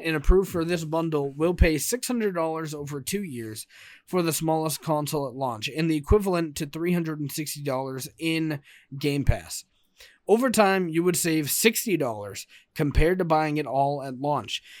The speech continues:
Is it too good to be true? How many folks would be rejected versus approved for this endeavor? Bonus question, did you notice the Series S on Phil Spencer's shelf in July's interview? The ultimate flex, in his opinion. Uh, to answer the bonus question, I didn't notice it,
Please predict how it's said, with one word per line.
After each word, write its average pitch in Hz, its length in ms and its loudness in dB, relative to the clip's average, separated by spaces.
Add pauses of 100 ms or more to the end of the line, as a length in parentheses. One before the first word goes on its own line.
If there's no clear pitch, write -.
(140)
Is 190 180 8
it 277 120 -2
too 254 160 2
good 226 220 -2
to 233 60 0
be 214 140 0
true? 208 400 2
How 233 240 4
many 302 220 4
folks 175 320 0
would 165 80 0
be 156 100 2
rejected 143 540 -4
versus 131 260 -6
approved 135 400 -6
for 147 200 -6
this 131 200 -4
endeavor? 123 500 -4 (360)
Bonus 202 340 6
question, 175 460 4
did 156 200 0
you 156 100 2
notice 147 340 0
the 127 100 -6
Series 127 340 -4
S 127 200 -6
on 113 100 -10
Phil 123 200 -8
Spencer's 120 420 -10
shelf 117 320 -6
in 135 180 -6
July's 117 460 -6
interview? 113 480 -8 (480)
The 135 100 0
ultimate 139 340 0
flex, 117 360 -4
in 131 180 -6
his 117 180 -6
opinion. 104 440 -12 (360)
Uh, 143 360 -2
to 196 100 2
answer 180 220 4
the 160 60 -4
bonus 156 280 2
question, 135 320 -4
I 151 120 2
didn't 156 260 0
notice 120 340 -8
it, 110 140 -8